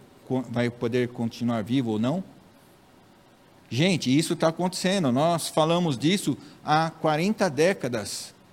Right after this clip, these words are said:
Da minha conversão, nós falamos sobre isso. Do tempo que nós estamos vivendo, era inimaginável na nossa cabeça que seria dessa forma. A gente acreditia, acreditava que ia ser difícil, mas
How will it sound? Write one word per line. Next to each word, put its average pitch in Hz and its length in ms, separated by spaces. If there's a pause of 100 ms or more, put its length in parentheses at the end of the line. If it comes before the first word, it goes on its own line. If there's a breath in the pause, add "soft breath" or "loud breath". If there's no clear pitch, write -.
(480)
Da 131 200
minha 156 200
conversão, 151 460
nós 156 240
falamos 170 400
sobre 175 260
isso. 175 280 (260 loud breath)
Do 143 140
tempo 170 480
que 143 100
nós 143 200
estamos 143 280
vivendo, 135 400 (240 loud breath)
era 160 180
inimaginável 180 960
na 151 140
nossa 139 260
cabeça 120 640 (280 loud breath)
que - 60
seria 156 360
dessa 139 280
forma. 117 440 (220 loud breath)
A 120 60
gente 147 200
acreditia, 160 760
acreditava 156 640
que 175 100
ia 175 80
ser 185 140
difícil, 165 360
mas 165 300